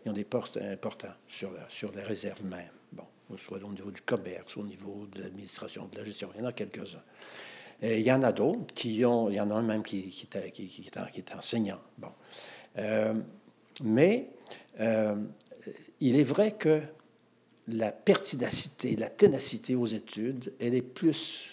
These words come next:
c'est pas seulement un phénomène à Québec. On regarde ici au, au Québec, il y a des, les filles sont en train d'en-, <laughs> d'en-, d'envahir toutes les facultés contingentées de performance. Bon. Alors,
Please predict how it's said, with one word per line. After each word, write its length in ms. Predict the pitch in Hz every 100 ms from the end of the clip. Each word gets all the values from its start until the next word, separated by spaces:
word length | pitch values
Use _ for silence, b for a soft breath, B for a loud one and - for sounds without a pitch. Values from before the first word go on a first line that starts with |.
| -
c'est 180 | - -
pas 100 | 107
seulement 300 | - 101 110
un 80 | 98
phénomène 400 | - 95 98 98
à 60 |
Québec. 360 | 90 - 143 -
On 80 | 98
regarde 340 | 98 101 101 87
ici 300 | - - 104
au, 320 | 98 95 92
au 60 | -
Québec, 440 | 104 107 104 -
il 40 | 98
y 40 |
a 20 |
des, 160 | 98 95
les 120 | 104
filles 200 | 98 120
sont 220 | 110 110 104
en 80 |
train 220 | - - 107
d'en-, 520 | 101 98 - - -
<laughs> 80 | -
d'en-, 280 | - 107 - -
d'envahir 500 | 127 117 110 120 123
toutes 160 | 120 -
les 60 | 113
facultés 560 | 104 113 - 139 127 B B -
contingentées 960 | 143 123 131 120 113 110 - 123 127 117
de 120 | 110
performance. 720 | - - - 113 110 113 -
Bon. 140 | 117 B B B B B -
Alors, 400 | 127 160 175